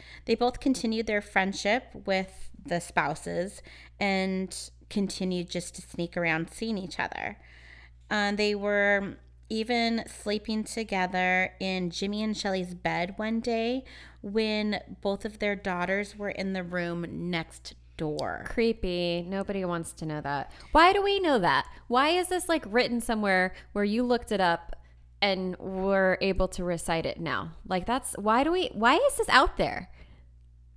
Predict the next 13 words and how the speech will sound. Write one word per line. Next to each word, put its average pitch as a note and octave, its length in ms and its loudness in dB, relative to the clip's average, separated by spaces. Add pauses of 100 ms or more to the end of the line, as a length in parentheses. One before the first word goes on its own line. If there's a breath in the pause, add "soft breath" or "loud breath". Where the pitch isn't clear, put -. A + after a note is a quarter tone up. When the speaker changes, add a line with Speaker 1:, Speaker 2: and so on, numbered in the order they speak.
(120)
Speaker 1:
It's G3 160 -12
a G#3+ 80 -10
really F#3 300 -8
good - 200 -16
story. B3+ 560 -14 (1300 loud breath)
Speaker 2:
But, C#4+ 200 6
like, D4+ 160 2
who D4 260 2
is A#4+ 240 6
documenting G3+ 960 2
these A3 220 -2
people's B3 380 0
lives? G3+ 560 -2